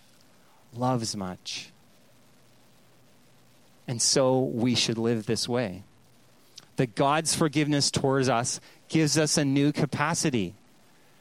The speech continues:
Not this, but maybe this? Maybe this? I,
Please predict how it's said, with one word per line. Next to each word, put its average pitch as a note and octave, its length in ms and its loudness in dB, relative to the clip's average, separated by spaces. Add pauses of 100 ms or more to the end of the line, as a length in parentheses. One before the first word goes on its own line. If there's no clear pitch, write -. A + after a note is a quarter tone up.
(160)
Not D3+ 280 -2
this, C#3+ 680 0 (1300)
but B2+ 200 0 (680)
maybe B2+ 200 2
this? F3 460 -2 (2000)
Maybe C3 200 0
this? F3 520 -2 (2500)
I, C3 140 0